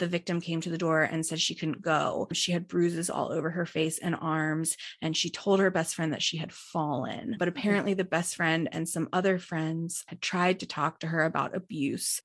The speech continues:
potentially stemming or, you know, involving her daughter, and she would just kind of shrug it off and say nothing was wrong. But on that same day,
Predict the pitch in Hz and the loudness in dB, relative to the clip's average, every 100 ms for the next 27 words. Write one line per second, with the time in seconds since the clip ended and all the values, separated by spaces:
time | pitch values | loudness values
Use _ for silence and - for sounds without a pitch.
0 | - 180 165 160 165 156 - 151 139 160 | -6 -4 -2 0 0 -2 0 0 0 -2
1 | _ - - 185 170 156 - 160 151 160 | _ -6 -4 0 2 2 2 2 2 2
2 | 165 165 156 123 - - 220 - - 170 | 0 0 0 0 0 -2 -4 -8 -10 -4
3 | 139 143 120 - 165 156 160 - 160 156 | -2 0 2 2 2 0 -2 -4 -2 0
4 | - 160 143 143 170 175 170 - 151 156 | 0 0 0 0 -2 -2 -2 -2 -2 -2
5 | 175 165 165 - 165 160 151 170 - 156 | -4 -4 -4 -4 -2 2 2 0 0 0
6 | - _ - 180 196 156 - 160 165 170 | 0 _ 2 4 4 2 0 0 2 4
7 | 160 156 | 4 2